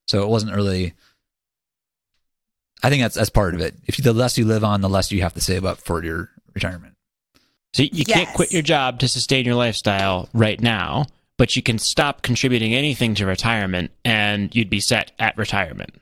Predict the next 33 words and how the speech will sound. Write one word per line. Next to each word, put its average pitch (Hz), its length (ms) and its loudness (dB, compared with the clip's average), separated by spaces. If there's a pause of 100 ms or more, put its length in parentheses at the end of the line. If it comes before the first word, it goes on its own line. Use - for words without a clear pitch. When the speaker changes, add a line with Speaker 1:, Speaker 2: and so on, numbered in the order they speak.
(140)
Speaker 2:
So 101 180 0
you 98 180 -2
can, 101 240 -4
you 117 80 -2
can 107 140 0
take 113 180 -2
a 98 60 -2
lot 101 240 0
less 95 240 -2
income 107 360 -2
to 101 80 -4
live 98 120 0
your 92 100 -2
life 92 220 -4
today 92 500 -2 (220)
because 104 160 -2
you 107 80 0
don't 107 80 0
have 101 140 -4
to 95 100 -6
contribute 92 340 -4
to 87 80 -4
retirement 92 420 -4
anymore. - 420 -10 (520)
Speaker 1:
Right. 92 320 0 (220)
And 110 100 4
that's 139 140 0
kinda 160 200 4
what 120 140 2
we 107 80 0
were 107 100 4
looking 110 260 2
at 98 280 0